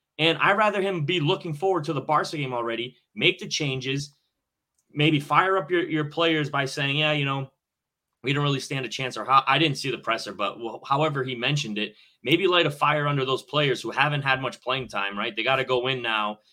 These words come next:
and, and try to, you know, go toe-to-toe with one of the best teams in the world.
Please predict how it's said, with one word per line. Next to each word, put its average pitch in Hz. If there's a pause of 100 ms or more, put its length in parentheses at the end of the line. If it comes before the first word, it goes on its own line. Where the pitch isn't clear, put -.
(280)
and, 110 (140)
and 113
try 127
to, 110 (460)
you 123
know, 110
go 120
toe-to-toe 123
with 107
one 113
of 110
the 104
best 110
teams 113
in 104
the 95
world. 110